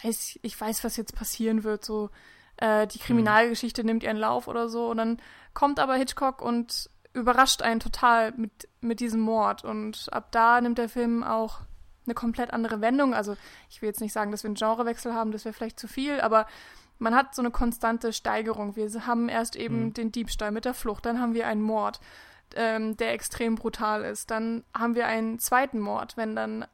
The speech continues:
Speaker 1: ähm, der Detektiv ins Spiel dazukommt und auch umgebracht wird später. Und der Höhepunkt des Films, äh, ist dann das tatsächliche Ende, wenn wir von der Psychose von Norman Bates erfahren. Also das sind alles so,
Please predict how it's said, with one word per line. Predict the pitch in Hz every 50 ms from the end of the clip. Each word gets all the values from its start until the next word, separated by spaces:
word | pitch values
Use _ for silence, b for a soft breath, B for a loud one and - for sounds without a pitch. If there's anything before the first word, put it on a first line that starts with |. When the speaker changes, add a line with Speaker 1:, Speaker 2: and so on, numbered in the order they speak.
| _ _ _
Speaker 1:
ähm, | 226 220 214 214 214 214 220 220 220 214 214 - _ _ _ _ _ _ _ _ - _ - - _ _
der | 226 214 214
Detektiv | 226 220 226 214 - - 294 294 - 247
ins | 226 - -
Spiel | - - 226 220 220
dazukommt | 214 214 214 - - 277 262 - - 226 214 214 208 -
und | - 208 208 - -
auch | - 233 269 262 - - - - -
umgebracht | 233 233 226 220 214 - 208 202 202 - - -
wird | 214 196 -
später. | - - 202 214 - 240 - B B B B B B B B B B
Und | - - 226 233 226 226 226 214 - - _ _ _ _ _ _ _ -
der | 233 240
Höhepunkt | 233 262 311 349 - - - 277 262
des | 269 -
Films, | - - 254 254 254 254 254 - - - - - _ _ _ -
äh, | 233 226 226 226 226 226 -
ist | - 240 - -
dann | 247 233 226
das | 226 233 -
tatsächliche | - 233 - 233 233 233 226 - - -
Ende, | 226 233 240 240 233 233 233 226 220
wenn | 220 220 220 226 214
wir | 220 226 220 220 220 220 B B B B B B B
von | - 247 220 220
der | 220 220
Psychose | - - - 220 - - 233 233 233 220 233
von | - 233 220 214
Norman | 214 214 214 214 208
Bates | 220 214 220 226 -
erfahren. | 220 214 - - 214 220 220 214
Also | - - 220 214 220 220 214 B B B B B B B B B B _ _ _ _ _ _ - -
das | - 226 -
sind | 269 247 - -
alles | 262 277 294 277 - -
so, | 277 269 269 269 262 269